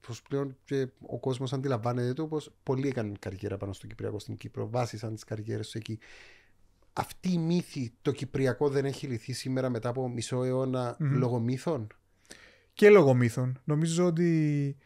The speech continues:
Speaker 2: ειδικά με το παράδειγμα των αγνοωμένων που είπαμε, νομίζω ότι η γενιά μας, α, και οι γενιές που ακολούθησαν,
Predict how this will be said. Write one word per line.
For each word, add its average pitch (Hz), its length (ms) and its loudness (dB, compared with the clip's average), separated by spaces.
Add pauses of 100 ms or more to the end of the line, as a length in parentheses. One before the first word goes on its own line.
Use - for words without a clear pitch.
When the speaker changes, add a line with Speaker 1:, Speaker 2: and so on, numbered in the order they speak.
(220)
Speaker 2:
ειδικά 139 320 4
με 160 80 6
το 165 60 4
παράδειγμα 147 460 4
των 156 120 2
αγνοωμένων 147 500 0
που 139 100 -4
είπαμε, 139 500 -2 (260)
νομίζω 165 360 2
ότι 165 460 2
η 156 80 0
γενιά 139 420 6
μας, 160 440 0 (720)
α, 151 80 -4 (220)
και 147 120 4
οι - 20 8
γενιές 135 340 4
που 165 100 2
ακολούθησαν, 151 760 -2